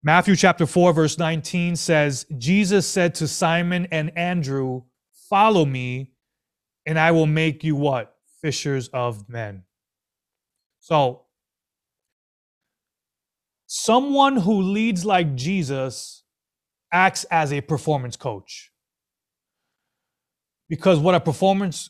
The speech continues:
coach does is they are constantly investing into the lives of those that they lead. You are a performance coach, each and every one of you, right?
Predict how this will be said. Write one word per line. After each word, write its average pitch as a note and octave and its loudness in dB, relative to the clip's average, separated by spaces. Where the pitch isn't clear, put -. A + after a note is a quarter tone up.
coach D#3+ -2
does F3+ 4
is C#3+ -4
they D3+ 0
are C#3+ -2
constantly A#3 -2
investing F#3+ -4
into D#3 -8
the C#3 -4
lives E3+ 0
of A#2 -8
those D3+ 0
that C3+ -4
they C3+ -6
lead. C#3 0
You G3+ 4
are F#3+ 8
a F3+ 6
performance F3 0
coach, E3+ -4
each F3 -4
and E3+ -2
every E3 4
one F3 4
of D3+ 0
you, A2 -6
right? D3+ 0